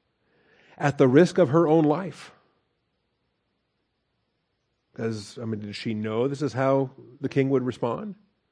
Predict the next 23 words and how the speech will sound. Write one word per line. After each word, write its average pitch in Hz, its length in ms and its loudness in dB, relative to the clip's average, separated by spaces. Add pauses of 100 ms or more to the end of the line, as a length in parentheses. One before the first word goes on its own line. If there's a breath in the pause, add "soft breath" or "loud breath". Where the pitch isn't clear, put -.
(1200)
Or, 127 180 4
you 135 200 2
know, 120 140 4
would 123 140 2
the 117 60 -2
king, 139 480 2 (400 soft breath)
she - 160 -10
didn't 233 220 -2
know 143 400 -2 (720)
if 135 80 -6
the 135 80 -2
king 147 260 0
might 139 220 2
just 135 280 -4
respond 135 480 0
in 127 80 0
another 127 260 0
way 123 240 2
or 156 100 0
say, 131 340 0 (200)
eh. 214 140 -4 (1800)
Say, 139 180 -8
"Oh, 147 420 -2